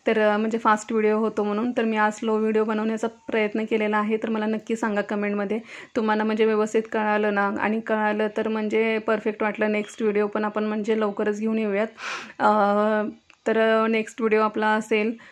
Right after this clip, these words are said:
प्रिन्सेस कटचा, म्हणजे योगपट्टीचा असेल, प्रिन्सेस कट थ्री पीसचा. तर तो मी घेऊन येणार आहे आणि ह्याची स्टिचिंग तुम्हाला पुढच्या उद्याच्या भागामध्ये बघायला मिळेल.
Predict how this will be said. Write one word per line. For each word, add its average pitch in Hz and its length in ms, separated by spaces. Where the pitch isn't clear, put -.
प्रिन्सेस 226 420
कटचा, 220 400
म्हणजे 214 360
योगपट्टीचा 214 680
असेल, 214 340
प्रिन्सेस 202 480
कट 220 180
थ्री 214 140
पीसचा. 214 500
तर 220 140
तो 220 80
मी 214 140
घेऊन 214 220
येणार 208 260
आहे 214 380
आणि 214 300
ह्याची 226 320
स्टिचिंग 226 420
तुम्हाला 214 260
पुढच्या 220 340
उद्याच्या 208 340
भागामध्ये 208 480
बघायला 202 340
मिळेल. 208 300